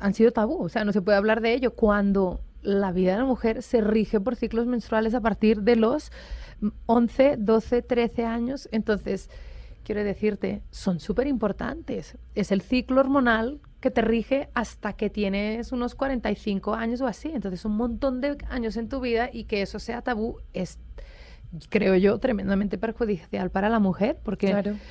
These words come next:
Speaker 1: hay una parte de tu cuerpo, hay una parte de cómo funciona tu cuerpo que estás desconociendo absolutamente. Y,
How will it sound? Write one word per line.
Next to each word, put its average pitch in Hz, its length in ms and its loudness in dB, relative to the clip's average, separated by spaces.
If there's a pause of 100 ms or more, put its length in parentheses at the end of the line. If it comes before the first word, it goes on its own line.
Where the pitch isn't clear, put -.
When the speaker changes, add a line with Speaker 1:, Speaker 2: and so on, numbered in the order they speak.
(140)
Speaker 1:
hay 220 140 6
una 202 160 4
parte 214 340 2
de 214 100 4
tu 240 300 -2
cuerpo, 254 500 2
hay 233 140 2
una 208 160 2
parte 220 240 0
de 233 80 -2
cómo 208 240 0
funciona 214 300 2
tu 220 100 -4
cuerpo 220 240 -2
que 220 80 -2
estás 190 240 -2
desconociendo 226 600 -2
absolutamente. 180 840 -4 (960)
Y, 202 840 -2